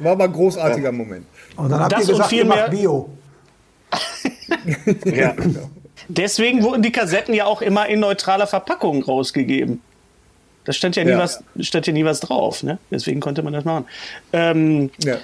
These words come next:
Speaker 3: du sch-, beschreibst, wa-, wa-, warum jetzt, Gosi? Warum jetzt die achtziger Jahre? Ist das Thema nicht, nicht, nicht durch? Ist, warum reden wir nicht über die neunziger Jahre? Warum reden wir über die achtziger Jahre die ga-,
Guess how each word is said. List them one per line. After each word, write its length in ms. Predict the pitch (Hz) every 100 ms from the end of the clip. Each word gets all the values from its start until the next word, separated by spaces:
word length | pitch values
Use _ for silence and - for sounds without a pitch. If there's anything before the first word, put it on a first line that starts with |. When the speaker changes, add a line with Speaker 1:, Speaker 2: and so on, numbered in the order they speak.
| - - -
Speaker 3:
du 240 | 139 131
sch-, 120 | 247 -
beschreibst, 600 | 165 175 - 180 262 - -
wa-, 580 | - - 226 196 170 -
wa-, 200 | 202 269
warum 360 | - 302 302 262
jetzt, 320 | 233 254 -
Gosi? 320 | 165 156 135
Warum 240 | 147 247 262
jetzt 340 | 233 240 - - -
die 180 | 175 202
achtziger 360 | 208 - 202
Jahre? 320 | 180 170 156
Ist 160 | 147 175
das 140 | 262 -
Thema 260 | 269 269
nicht, 340 | 254 254 247 -
nicht, 320 | 233 240 -
nicht 200 | 214 208
durch? 240 | 202 156 -
Ist, 360 | - - 202
warum 300 | 175 262 285 240
reden 280 | 190 233
wir 80 | 254
nicht 180 | 233 240
über 120 | 233
die 100 | 208
neunziger 440 | 196 190 180 147 139
Jahre? 240 | 131 127
Warum 200 | 151 247
reden 220 | 233 262
wir 60 | 247
über 100 | 226
die 120 | 220
achtziger 400 | 233 - 180 151
Jahre 280 | 143 139 131 - - -
die 120 | 180
ga-, 180 | 160 170